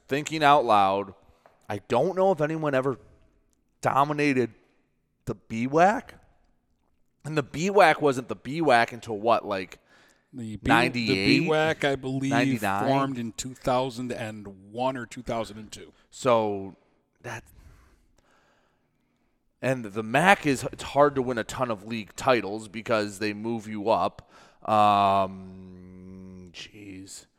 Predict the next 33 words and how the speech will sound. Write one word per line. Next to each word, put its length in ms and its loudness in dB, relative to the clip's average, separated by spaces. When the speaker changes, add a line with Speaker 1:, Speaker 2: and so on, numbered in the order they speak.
Speaker 1:
It's 160 -12
gonna 240 -2
be 160 -2
another 360 -4
Thumb 400 -8
team, 280 -16
isn't 260 -14
it? 220 -14
Ubly? 440 -6
Speaker 2:
Ubly 300 -2
is 180 -2
not 440 2
in 120 -6
the 80 -8
top 300 0
five. 500 -2
Speaker 1:
Yeah, 200 -10
that's 160 -6
the 80 -4
tough 340 2
part 160 -8
'cause 140 -18
they're 120 -4
with 120 -2
Harbor 380 0
Beach. 540 -8
Speaker 2:
And 120 -16
Ubly 340 2
has 180 4
won 300 2
fifteen 720 -2
league 200 -6
titles. 540 -4